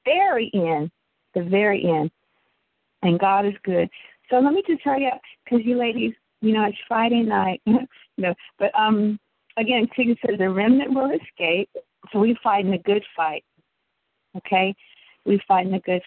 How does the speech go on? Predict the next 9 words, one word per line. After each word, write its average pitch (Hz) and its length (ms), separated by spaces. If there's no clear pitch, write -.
fight. - 240
And 190 100
now 214 140
I'm 220 60
gonna 214 160
give 208 220
you 202 180
some 185 240
scriptures 240 1000